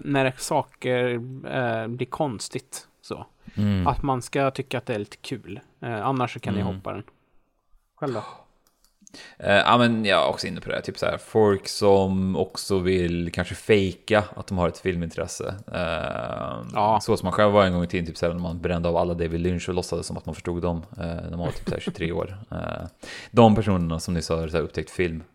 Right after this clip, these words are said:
Speaker 2: eh, kan se den här. Eh, nej, den, den är bra. Eh, jag kan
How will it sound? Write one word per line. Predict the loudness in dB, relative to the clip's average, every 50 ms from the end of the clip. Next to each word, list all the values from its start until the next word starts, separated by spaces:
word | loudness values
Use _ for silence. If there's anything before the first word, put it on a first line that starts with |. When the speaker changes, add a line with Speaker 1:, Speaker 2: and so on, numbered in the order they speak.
| _ -14
Speaker 2:
eh, | -10 -8 -8 -8 -8 -8 -8 -10 -10
kan | -8 -6 -6
se | -6 -6
den | -6 -6
här. | -8 -10 -12 _ _ _ _ -20 -20 -20 -20 -20 -20 -20 -20 -20 -20 _ _ -8
Eh, | -6 -4 -4 -4 -4 -6 -8 -10 -10 -12 -12 -4 0
nej, | 2 2 2 2 0 2
den, | 2 2 4 4 4
den | 2 2
är | 2
bra. | 2 2 2 2 0 0 2
Eh, | 6
jag | 6 8 8 8 6 6
kan | 4 0